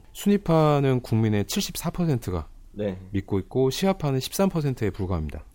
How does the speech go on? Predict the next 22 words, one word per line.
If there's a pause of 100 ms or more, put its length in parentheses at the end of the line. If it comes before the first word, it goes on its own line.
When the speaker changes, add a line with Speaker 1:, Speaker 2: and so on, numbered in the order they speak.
(160)
Speaker 1:
여기서 (100)
정부군이 (320)
시아파고 (560)
반군이
수니파예요.
Speaker 2:
아. (240)
Speaker 1:
시리아
내전이
발발하자 (500)
그
시리아
정부군은 (440)
오랜 (280)
동안
우방국이었던
나라가
있었거든요. (160)
Speaker 2:
네.
Speaker 1:
그
나라가
어디냐면은
러시아입니다.